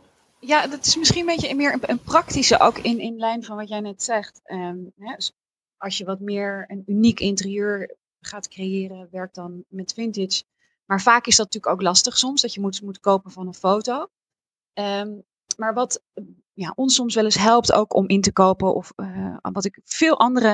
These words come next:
eh, interieurprofessionals heb zien doen, die vragen aan degene die verkoopt om altijd even een foto te maken, bijvoorbeeld als het gaat om een stoel met iemand die erin zit.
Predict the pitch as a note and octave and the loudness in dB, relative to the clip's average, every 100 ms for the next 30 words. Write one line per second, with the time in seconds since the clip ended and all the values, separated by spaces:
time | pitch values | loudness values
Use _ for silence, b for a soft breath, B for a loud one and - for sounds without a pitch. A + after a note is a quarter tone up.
0 | G3+ G#3+ G3+ F#3+ G3 - G3+ F#3 F3+ G3 | 2 -2 -4 -4 -4 -4 -2 -2 -2 -2
1 | F#3+ F#3+ F#3 F#3 G3+ - F#3+ F#3+ G3 B | 0 2 2 2 2 2 2 4 2 B
2 | B B B - G#3 C#4 D#4+ F#4 - A#3 | B B B -12 -6 4 4 4 2 2
3 | A3 - A3+ G#3+ G3 - C4 C4+ A#3+ A#3 | 2 0 0 -2 -4 0 0 2 2 2
4 | A3 - B3 - A#3+ G3 F#3 - C#4 D#4+ | -4 -6 -4 -4 -2 0 0 4 4 4
5 | F4 C4 A#3 A#3 - G3+ G#3 G3 G3+ - | 2 -2 0 2 0 -4 -18 -12 -6 -4
6 | - F#3+ F#3+ F3+ - G#3+ A3 F#3+ G3+ G3+ | -2 -2 -2 0 -2 0 0 -2 -4 -6
7 | F#3+ F3+ E3+ E3+ D#3 D#3+ A3+ - - | -6 -6 -10 -8 -6 0 0 2 -2